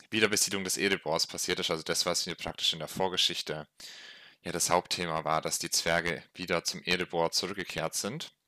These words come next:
Dort haben sie sich eigentlich ganz gut eingefunden und haben auch gleichzeitig dann versucht, ihr zweites verloren gegangenes, ähm,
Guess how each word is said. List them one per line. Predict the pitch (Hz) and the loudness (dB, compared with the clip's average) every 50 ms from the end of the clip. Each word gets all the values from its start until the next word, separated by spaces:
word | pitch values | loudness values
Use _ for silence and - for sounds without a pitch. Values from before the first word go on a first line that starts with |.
| _ _ | _ _
Dort | - 98 104 104 110 | 4 6 6 6 8
haben | 113 110 110 117 120 110 | 6 6 6 6 4 -2
sie | - - 107 | -2 -2 0
sich | 98 - 107 - - - | 0 0 0 0 -2 0
eigentlich | - 95 98 98 95 - - | 0 0 0 0 -2 -2 0
ganz | 95 90 95 - - | 0 0 0 -2 -4
gut | 95 - | -4 -4
eingefunden | - - 107 139 147 147 - 143 135 123 | -2 -2 -2 -2 -2 -2 -2 -2 -2 -2
und | 110 101 92 | -2 0 4
haben | 95 98 98 95 | 6 6 6 6
auch | 64 69 90 92 - - - - | 4 2 0 0 -2 -8 -12 -6
gleichzeitig | - 90 80 87 95 - - 104 92 92 - | 0 2 2 2 2 2 0 0 -2 -2 -2
dann | - 90 | -6 -6
versucht, | - - 92 - - 98 95 - - 85 | -6 -4 -4 -4 -4 -6 -10 -10 -6 -6
ihr | 87 | -4
zweites | - - - - 87 82 82 95 104 - 120 117 104 104 101 - - - 92 | -2 0 0 2 2 4 4 4 2 2 0 0 0 2 2 2 2 2 2
verloren | - - 98 92 95 92 98 104 | 0 -2 0 2 2 2 2 2
gegangenes, | 101 98 95 90 92 92 90 92 92 - - - - | 0 2 2 2 4 2 0 0 2 2 0 0 -2
ähm, | 95 92 90 90 90 90 90 | -2 -2 -2 -2 -4 -6 -8